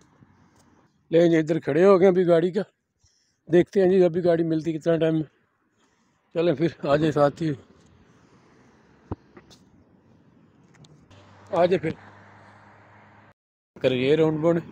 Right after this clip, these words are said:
यही माहौल है इधर का। और इस, इस मस्जिद में नमाज पढ़ने के लिए आते हैं जुम्मा के दिन। इधर इसलिए रश है ना, <clears throat> मेन college है जो बच्चों का, बड़ा college इधर बना है, वो उधर इस रास्ता में दुबई वाली side में,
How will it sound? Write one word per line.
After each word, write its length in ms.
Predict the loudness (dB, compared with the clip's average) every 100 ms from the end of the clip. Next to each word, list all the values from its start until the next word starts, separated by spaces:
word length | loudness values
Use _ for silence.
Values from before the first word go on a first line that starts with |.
| -10
यही 160 | -6 -4
माहौल 320 | -4 -2 0
है 60 | 2
इधर 180 | 0
का। 140 | -2 -8 -10 -20 -20 -20 _ -2
और 100 | -2
इस, 160 | -2 -6
इस 140 | -6 0
मस्जिद 320 | 0 0 -2
में 140 | -4 -8 _ _ _ _ _ -8
नमाज 300 | -2 0 0
पढ़ने 260 | -2 -2 -2
के 60 |
लिए 120 | -2
आते 160 | -2 -4
हैं 100 | -6
जुम्मा 260 | -6 -8 -6
के 120 | -8
दिन। 100 | -8 -14 _ _ _ _ _ _ _ _ _ _ -16 -16 -16 -20 -20 -20 -20 _ -2
इधर 260 | 0 2
इसलिए 360 | 0 -2 0 0
रश 260 | 0 -2 -4
है 120 | -4
ना, 140 | -4 -8 -16
<clears throat> 420 | -16 -16 _ -20 -20 _ -14
मेन 340 | -6 0 0 0
college 340 | -2 -2 -2 -6
है 140 | -6
जो 120 | -6
बच्चों 300 | -6 -8 -8
का, 140 | -8 -10 -8
बड़ा 220 | -6 -6
college 280 | -4 -6 -4
इधर 200 | -4 -2
बना 220 | -2 -4
है, 60 | -4
वो 80 | -4
उधर 200 | -6 -8 _ _ -20 _ _ _ -10
इस 180 | -8 0
रास्ता 320 | -2 0 -4
में 140 | -2 -4
दुबई 240 | -2 -2
वाली 160 | 0 -2
side 260 | 0 0 0
में, 140 | -8